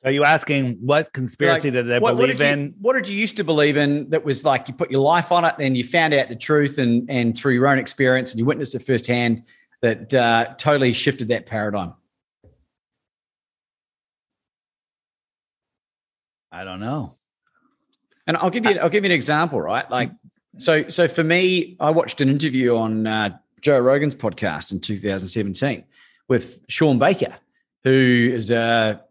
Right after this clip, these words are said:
Speaker 2: he's in his mid-fifties now. He's an orthopedic surgeon who cured his autoimmune disease by eating just basically beef, salt, and water. And he still lives that way. And I remember watching it for the first time, getting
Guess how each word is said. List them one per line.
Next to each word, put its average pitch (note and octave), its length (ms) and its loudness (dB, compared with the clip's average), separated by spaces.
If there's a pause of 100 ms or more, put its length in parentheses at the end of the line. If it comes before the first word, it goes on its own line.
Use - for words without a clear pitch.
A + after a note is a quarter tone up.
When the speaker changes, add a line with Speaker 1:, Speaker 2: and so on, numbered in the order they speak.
Speaker 2:
he's B2 220 0
in C3+ 80 2
his G#2+ 260 -4
mid-fifties C3+ 600 0
now. G2+ 180 -4
He's G#2 140 -4
an C3 80 0
orthopedic A2+ 460 -2
surgeon A2+ 480 0
who A#2 420 0 (960)
cured D3 300 2
his F#3 180 2
autoimmune A2+ 560 2
disease G2+ 420 -2
by A2+ 300 0
eating A#2 580 0
just - 400 -2
basically A#2 440 0
beef, B2 540 -2
salt, A#2+ 320 0
and A#2 160 -2
water. E3+ 340 2 (560)
And A#2 540 2 (140)
he B2+ 120 2
still D3+ 380 2
lives D3+ 260 0
that A2 180 -2
way. B2+ 100 2
And C3+ 80 2
I D3+ 40 2
remember A#3+ 200 -4
watching A3+ 400 -2
it - 180 -2
for C3+ 100 -6
the B2+ 100 -4
first C3+ 280 0
time, B2 240 2
getting A#2+ 460 0